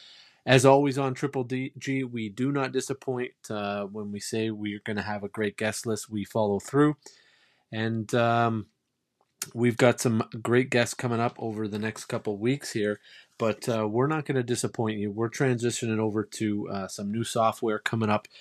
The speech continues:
here in the, in the next months and into the new year. And we're also working on getting that YouTube channel going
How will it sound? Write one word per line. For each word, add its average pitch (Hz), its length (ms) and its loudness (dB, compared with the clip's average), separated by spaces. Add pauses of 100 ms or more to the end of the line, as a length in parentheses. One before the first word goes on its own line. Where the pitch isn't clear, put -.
(140)
here 113 380 4
in 107 280 -4
the, 101 380 -2
in 101 160 -2
the 101 80 2
next 107 280 0
months 110 380 0
and 104 320 -2
into 113 320 -2
the 98 120 -4
new 117 160 2
year. 143 340 2 (320)
And 104 140 0
we're 110 160 4
also 117 260 2
working 110 360 -2
on 101 180 -2
getting 104 320 -4
that 101 180 -2
YouTube 104 400 -4
channel 104 300 -2
going 104 340 0